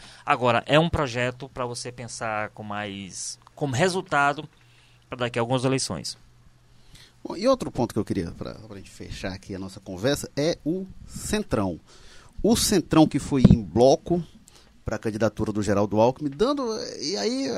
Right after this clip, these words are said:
Speaker 2: o meu entendimento é que foi mais a sinalização, é, é, de unidade, e isso foi importante pra eles. Mesmo que o Alckmin venha nafra-, naufragar,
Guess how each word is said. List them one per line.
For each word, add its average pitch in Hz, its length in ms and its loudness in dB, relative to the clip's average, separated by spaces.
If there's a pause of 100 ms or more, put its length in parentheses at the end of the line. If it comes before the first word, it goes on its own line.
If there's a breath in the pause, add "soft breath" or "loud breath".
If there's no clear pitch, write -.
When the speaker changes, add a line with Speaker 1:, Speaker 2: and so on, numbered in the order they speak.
(120)
Speaker 2:
o 127 60 -6
meu 147 140 4
entendimento 143 400 2
é 202 40 -2
que - 80 -12
foi 175 120 0
mais 196 180 2
a 226 60 -2
sinalização, 143 760 -2 (1040 soft breath)
é, 85 1120 -10
é, - 80 -14
de 131 400 -6
unidade, 160 800 -2
e 170 340 -6
isso 220 260 -8
foi 143 300 -4
importante 123 560 -8
pra 120 240 -4
eles. 104 480 -8 (380 soft breath)
Mesmo 285 360 4
que - 100 -6
o 196 100 2
Alckmin 151 260 2
venha 117 180 0
nafra-, - 400 -4
naufragar, 110 580 -2